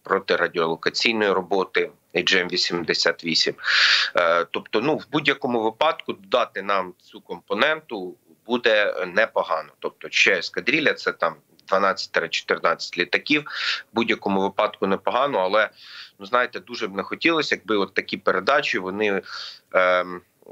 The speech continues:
скажімо так, виправдовували певне, м, от ці, ну, скажімо так, нам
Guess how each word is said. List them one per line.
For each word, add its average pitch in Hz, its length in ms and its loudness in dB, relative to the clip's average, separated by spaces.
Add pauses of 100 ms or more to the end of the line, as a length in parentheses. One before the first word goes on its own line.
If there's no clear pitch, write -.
(600)
скажімо 95 540 0
так, 90 240 0
виправдовували 117 840 0
певне, 101 600 0 (320)
м, 85 1200 -8 (360)
от - 460 0
ці, 107 260 2
ну, 120 120 0
скажімо 92 420 0
так, - 280 -2 (360)
нам 117 720 0